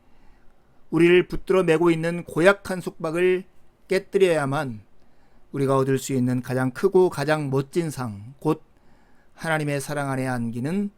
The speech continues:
상을 얻을 수 있습니다. 십자가는 사랑의 표현이자 고난의 궁극적인 의미입니다.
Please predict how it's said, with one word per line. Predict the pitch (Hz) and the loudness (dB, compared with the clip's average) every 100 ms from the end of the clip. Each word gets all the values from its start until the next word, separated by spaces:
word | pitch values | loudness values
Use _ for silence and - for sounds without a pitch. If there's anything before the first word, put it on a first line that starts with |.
| - | -18
상을 | - - 165 170 180 - - | -14 -10 -6 -4 -4 -8 -10
얻을 | 131 127 123 | -8 -6 -6
수 | - | -8
있습니다. | 131 - 123 98 - - - - - - - _ - - - - - - _ _ - - - - - - _ | -12 -10 -12 -12 -16 -20 -20 -20 -20 -20 -20 _ -20 -20 -20 -20 -20 -20 _ _ -20 -20 -20 -20 -20 -20 _
십자가는 | - - 170 165 170 170 | -16 -2 0 2 0 -2
사랑의 | 170 185 185 185 185 175 | -4 -2 -2 0 -2 -2
표현이자 | 175 165 139 143 160 160 170 - | -4 -4 -2 0 0 0 -8 -10
고난의 | 156 151 160 151 | -6 -4 -2 -4
궁극적인 | - 147 151 - 135 127 135 135 135 | -4 -6 -6 -4 -4 0 0 -2 -4
의미입니다. | 160 147 151 147 120 113 110 101 101 | -4 -2 -2 -2 -2 -4 -10 -16 -18